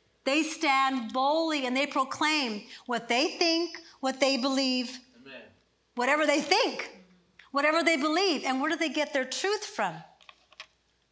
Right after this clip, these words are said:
Speaker 1: Well, if it's not from here, it's from the devil, the enemy.
Speaker 2: Amen.
Speaker 1: This is the truth. The word of God is truth.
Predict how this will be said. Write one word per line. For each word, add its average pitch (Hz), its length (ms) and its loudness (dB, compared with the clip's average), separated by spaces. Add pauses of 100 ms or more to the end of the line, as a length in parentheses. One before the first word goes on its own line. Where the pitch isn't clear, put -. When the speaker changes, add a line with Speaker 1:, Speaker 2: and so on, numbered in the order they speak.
(400)
Speaker 1:
Well, 220 160 0
if 226 120 -2
it's 240 180 -6
not 285 260 2
from 240 220 -2
here, 220 540 -2 (840)
it's 214 160 -6
from 247 340 0 (320)
the 196 80 -4
devil, 214 320 0
the 208 80 -4
enemy. 214 380 -2 (400)
Speaker 2:
Amen. 127 260 -14 (1040)
Speaker 1:
This 302 300 0
is 294 260 0
the 240 100 -4
truth. 240 560 -4
The 233 100 -8
word 247 200 0
of 269 80 -2
God 233 240 2
is 220 180 -4
truth. - 540 -8